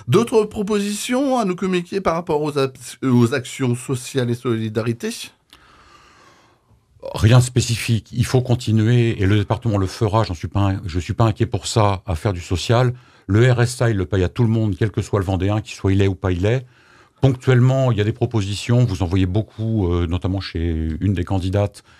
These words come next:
Speaker 2: qui a fait des propositions détaillées. Bien évidemment, il faut les suivre. Mais sur ces sujets, euh, Carole Chaleroux est déjà très impliquée et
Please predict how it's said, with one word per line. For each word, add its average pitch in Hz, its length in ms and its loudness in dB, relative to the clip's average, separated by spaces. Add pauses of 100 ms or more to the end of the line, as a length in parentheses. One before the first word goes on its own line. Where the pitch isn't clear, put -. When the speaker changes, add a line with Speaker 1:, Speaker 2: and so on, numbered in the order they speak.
(180)
Speaker 2:
qui - 100 -4
a 92 40 0
fait 90 80 0
des 92 80 0
propositions 95 360 -2
détaillées. 101 500 0 (360)
Bien 107 220 4
évidemment, 110 420 2
il 95 60 -4
faut 92 160 -4
les 87 80 -2
suivre. 127 400 -2 (320)
Mais 117 340 0 (140)
sur 123 180 -2
ces 131 120 0
sujets, 123 600 -2
euh, 107 60 -6
Carole 107 220 -2
Chaleroux 117 320 0
est - 20 0
déjà 101 140 -2
très - 240 -2
impliquée 135 580 -2
et 107 640 0